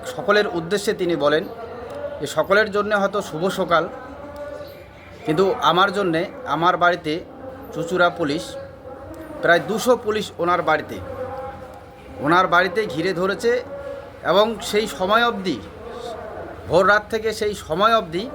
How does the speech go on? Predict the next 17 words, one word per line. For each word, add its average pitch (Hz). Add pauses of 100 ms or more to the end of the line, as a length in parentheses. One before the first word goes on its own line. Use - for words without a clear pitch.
(1500)
চুঁচুড়া 180
পুলিশ 202
ওনার 180
বাড়িতেই। 156 (2000)
এবং 180
অবশেষে 208
তিনি 214
যখন 214
এই 214 (100)
Facebook 175
লাইভ 160
করেন, 165 (1000)
হয়তো 170
এই 208 (100)
Facebook 180
লাইভ 180 (100)
করাতেই 202